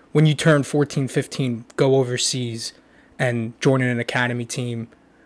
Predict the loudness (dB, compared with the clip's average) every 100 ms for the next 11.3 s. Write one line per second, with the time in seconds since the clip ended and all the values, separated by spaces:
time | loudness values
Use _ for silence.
0 | _ -4 -4 -4 -8 -12 -20 _ 4 6
1 | 6 2 -4 -20 _ _ 2 4 6 8
2 | 8 6 4 6 8 8 6 0 -6 -18
3 | -20 _ _ -8 4 4 4 -2 -10 -16
4 | _ _ _ _ _ _ _ _ 2 2
5 | 0 -4 _ 6 6 2 -10 -2 0 6
6 | 6 6 8 6 6 0 -2 0 2 2
7 | -2 -8 _ _ _ 0 0 0 0 0
8 | -4 -6 0 0 0 -4 -8 _ _ _
9 | -4 0 2 2 -2 -8 -8 -8 2 6
10 | 6 4 -4 -6 _ _ -20 _ _ 0
11 | 2 6 6